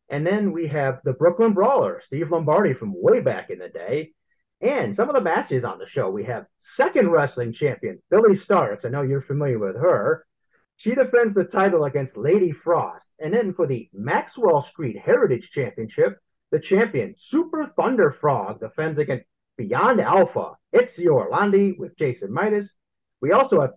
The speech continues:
Eric Cannon versus Dante Leon. And also advertised for the show, before we get to your match,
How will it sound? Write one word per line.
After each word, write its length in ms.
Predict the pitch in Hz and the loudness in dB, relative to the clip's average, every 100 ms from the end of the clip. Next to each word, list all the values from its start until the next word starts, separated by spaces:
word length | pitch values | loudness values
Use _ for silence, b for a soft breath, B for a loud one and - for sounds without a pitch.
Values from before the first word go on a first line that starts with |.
| - | -6
Eric 280 | 131 110 - | -6 -6 -10
Cannon 380 | - 202 214 208 | -4 -2 -2 -2
versus 460 | 135 113 110 98 - _ _ - | -2 -4 -6 -14 -16 _ _ -2
Dante 340 | 202 226 165 | 0 2 2
Leon. 600 | 135 110 170 190 180 185 185 _ _ _ _ | 2 2 2 2 0 -4 -12 _ _ _ _
And 140 | 147 185 | -2 2
also 280 | 262 240 | 2 4
advertised 480 | 185 196 180 190 165 | 4 2 0 0 0
for 80 | 165 | 0
the 80 | 147 | -4
show, 400 | - 175 139 131 | 0 0 2 0
before 240 | 127 151 | -2 -4
we 80 | 143 | -4
get 160 | 135 - | -4 -2
to 60 | |
your 100 | 160 | -2
match, 340 | 131 110 - | -2 -6 -12